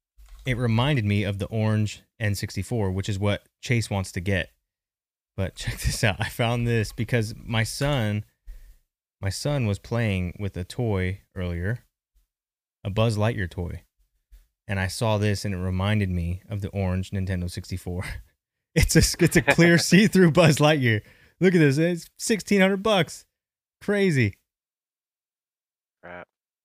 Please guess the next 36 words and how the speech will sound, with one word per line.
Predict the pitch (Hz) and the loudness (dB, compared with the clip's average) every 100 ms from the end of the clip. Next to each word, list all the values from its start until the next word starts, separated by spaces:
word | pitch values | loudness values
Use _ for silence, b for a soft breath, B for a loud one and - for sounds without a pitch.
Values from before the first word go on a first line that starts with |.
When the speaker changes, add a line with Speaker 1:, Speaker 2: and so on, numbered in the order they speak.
| - - | -12 -2
Speaker 1:
Yeah, | 127 160 120 | 0 0 0
and, | 120 | 0
uh, | 113 123 127 | -2 -4 -2
I | 120 | 0
mean, | 127 113 | 0 0
apparently | 113 - 214 208 120 | -2 0 0 2 0
it's | 113 113 | 0 -2
a | |
big | 123 110 | -4 -2
deal | 151 110 | 0 0
because | 107 101 | -2 -2
he's | 135 | -2
all | 131 123 | 0 0
over | 143 | -2
the | 104 | -2
place | 101 95 - | -2 -2 -2
on | 95 92 | -4 -4
eBay | 104 98 95 | -4 -2 -2
for | - | -4
over | 98 92 | -4 -4
a | 90 | -4
thousand | 98 95 | -4 -4
dollars. | 90 101 87 - _ _ _ _ _ _ _ _ - | -4 -4 -6 -10 _ _ _ _ _ _ _ _ -4
Uh, | 92 | 0
I | 151 | 2
never | 117 | 2
seen | - 123 113 | 2 2 4
anything | 107 110 | 4 2
like | 107 147 | 0 0
it, | 135 110 | -2 -2
but | 107 | -2
I | |
was | 107 | -2
like, | 90 | -2
"Wow, | 95 165 185 127 | -4 -2 -2 -4
okay." | 175 151 175 | -2 -2 -2